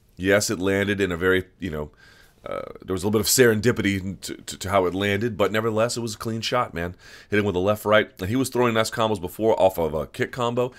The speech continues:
He was putting his strikes together in volume, and, uh, and it landed, and then he recognized he had a hurt opponent, jumped on it right away, smashed him with an uppercut, dropped him.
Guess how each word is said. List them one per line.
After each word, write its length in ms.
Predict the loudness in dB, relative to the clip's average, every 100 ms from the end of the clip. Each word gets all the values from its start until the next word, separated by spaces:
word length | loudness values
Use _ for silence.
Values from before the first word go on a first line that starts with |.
| -8
He 60 | -6
was 120 | -6
putting 320 | -2 -2 0
his 240 | -2 0
strikes 340 | 0 2 2 0
together 420 | -4 -2 2 0
in 100 | 0
volume, 500 | 0 0 0 -6 -10 -20 -20 -20 -14 -2
and, 360 | 0 0 0
uh, 240 | 2 4 2
and 180 | -2 -4
it 100 | -2
landed, 400 | 0 0 0 -4
and 80 | -4
then 120 | -4
he 200 | -4 -6
recognized 600 | -2 -2 0 -2 -2 0
he 60 | 0
had 80 |
a 40 | 0
hurt 160 | 0
opponent, 520 | 0 -2 -2 0 -2 -6 -4
jumped 280 | -2 -2 0
on 100 | 0
it 40 |
right 200 | 2 2
away, 300 | 2 0 0 -6 -12
smashed 840 | -4 -4 -4 -6 -6 -4 -2 -2
him 200 | -2 -2
with 140 | 0 -2
an 80 | 0
uppercut, 540 | 0 0 0 0 0
dropped 360 | 2 2 2 -2
him. 200 | -8